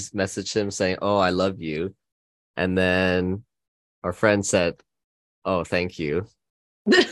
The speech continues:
Speaker 2: Oh, God.
Speaker 1: <laughs> So I, so I explained the thing, Ryan. So <laughs> I explained why we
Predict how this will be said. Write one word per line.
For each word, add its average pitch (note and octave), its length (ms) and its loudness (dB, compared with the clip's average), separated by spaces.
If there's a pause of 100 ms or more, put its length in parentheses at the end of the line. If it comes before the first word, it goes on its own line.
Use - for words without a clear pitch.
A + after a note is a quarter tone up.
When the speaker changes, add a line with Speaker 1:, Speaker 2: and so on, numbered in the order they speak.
(760)
Speaker 2:
Oh, - 280 -12
God. F#3+ 560 0
Speaker 1:
<laughs> - 540 -20
So - 160 4
I, A2 160 6
so B2 120 4
I A2 60 8
explained A#2+ 440 4
the - 20 -8
thing, G2+ 220 2
Ryan. F2+ 380 -2
So F2 240 -4
<laughs> - 20 -2
I E3+ 160 4
explained C#3+ 340 2
why G2+ 180 4
we G2 180 -4